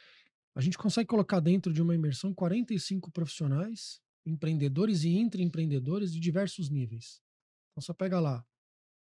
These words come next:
o C O O da G quatro S, que é a maior do mundo,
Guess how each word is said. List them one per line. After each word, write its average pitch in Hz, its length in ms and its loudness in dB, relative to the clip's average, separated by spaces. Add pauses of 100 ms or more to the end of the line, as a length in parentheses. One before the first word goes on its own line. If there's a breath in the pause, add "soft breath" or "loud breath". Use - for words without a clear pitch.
(160)
o 127 520 -6
C - 480 -2
O 214 200 -2
O 175 300 0 (380)
da 143 120 -4
G 147 140 -2
quatro 147 320 -6
S, 180 200 -2
que - 100 -10
é 180 40 -2
a - 20 -2
maior 185 260 0
do 190 180 2
mundo, 156 440 4